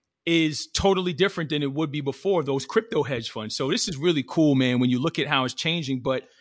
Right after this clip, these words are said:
bringing that now to, back to the group that we speak to is, I wish the majority of advisors understood that th-,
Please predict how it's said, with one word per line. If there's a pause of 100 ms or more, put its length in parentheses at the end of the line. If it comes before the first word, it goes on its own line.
(140)
bringing
that
now
to,
back
to
the
group
that
we
speak
to
is, (1200)
I
wish (260)
the
majority
of
advisors
understood (1120)
that
th-,